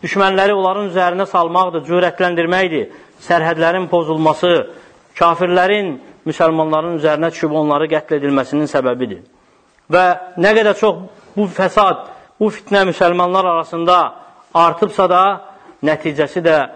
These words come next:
çox dəhşətli, çox pis olub. Və səbəb olub ki, müsəlmanlar pərən-pərən olsun və ölkələr xarab olsun və sonra buyurur ki, və İslam ümməti müsəlmanlar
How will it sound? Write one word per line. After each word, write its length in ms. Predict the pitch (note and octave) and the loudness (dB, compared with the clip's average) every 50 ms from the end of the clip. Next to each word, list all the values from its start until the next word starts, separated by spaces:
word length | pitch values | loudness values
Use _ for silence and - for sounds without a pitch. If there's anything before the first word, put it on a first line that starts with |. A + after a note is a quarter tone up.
| - - - - | -20 -20 -16 -6
çox 240 | - F3+ E3+ B2+ - - | 0 0 0 0 2 0
dəhşətli, 480 | D3 C3+ C3+ - D3+ C3+ - D#3+ C#3 - | 0 0 0 0 -4 -4 -4 -6 -8 -4
çox 180 | - C3+ - - | -4 -6 -6 -6
pis 160 | - - - | -10 -6 -6
olub. 200 | A#2 G2 F2 E2 - _ _ _ _ _ _ _ - | -6 -6 -6 -10 -18 _ _ _ _ _ _ _ -4
Və 80 | D3+ D3+ | -4 -2
səbəb 320 | - F#3 F3 F3+ G3+ F#3+ F3+ | 0 2 2 4 4 4 2
olub 220 | F3+ F#3+ G3+ F3 - | 2 2 0 0 0
ki, 180 | - G#3 G#3 G#3+ A3 G#3+ G#3+ - - - - - _ - | 0 2 4 4 2 0 -4 -12 -20 -20 -20 -14 _ -6
müsəlmanlar 720 | D#3+ D#3 - E3 D3+ D3+ D3+ D3+ C#3+ C#3+ D3+ D#3+ D#3 D3 - | -6 -2 0 0 0 2 0 0 0 0 2 2 2 0 0
pərən-pərən 580 | D3+ C#3+ C#3+ D#3 D3+ C3 C#3+ C#3+ C#3 D3+ D3+ D3 | -2 -2 -2 -2 -4 -4 -6 -4 -2 -2 -2 -2
olsun 400 | B2+ A2 G#2+ - A#2 G2+ F2+ F2 - - - - _ - D#3+ | -4 -6 -6 -6 -8 -8 -10 -10 -18 -20 -20 -20 _ 0 2
və 120 | F3+ G3+ | 4 4
ölkələr 400 | G3+ F#3+ G3 G3 G3 G#3+ G#3+ G#3 G#3 F#3 | 4 2 2 2 2 2 2 2 0 0
xarab 260 | F#3 G3 G#3+ G#3+ G#3 | 0 2 2 2 0
olsun 540 | G#3 G3+ F#3 - G3+ G#3 G#3+ A3 A3+ G#3 G#3+ - - - - _ - | 0 -2 -2 -2 -2 -2 0 -2 -4 -6 -10 -16 -20 -20 -12 _ -2
və 80 | D#3 D3+ | -2 -2
sonra 240 | - F3+ E3+ D#3+ D3+ | 0 0 0 0 0
buyurur 320 | D3 D#3 D#3 D#3+ E3+ E3+ D#3+ | 0 -2 0 0 0 -2 -2
ki, 200 | - D#3+ D3+ D3+ C#3+ C#3+ - - - - _ - | -2 -2 -2 -2 -2 -4 -8 -14 -20 -14 _ -2
və 120 | D3 D#3 D3+ | -2 -2 -2
İslam 320 | - - F3 F3 F3+ F3 E3+ | -2 -2 0 0 2 0 0
ümməti 380 | D#3+ D#3 D#3 C#3+ - D#3+ D#3 D3+ | -2 0 -2 -2 -2 -4 -4 -4
müsəlmanlar 800 | C#3 - D#3+ D3+ D#3 D#3 D#3 D#3 D#3 D#3+ F3 F#3 G3 G3 E3+ | -2 0 0 0 2 2 0 0 0 2 2 2 2 2 -2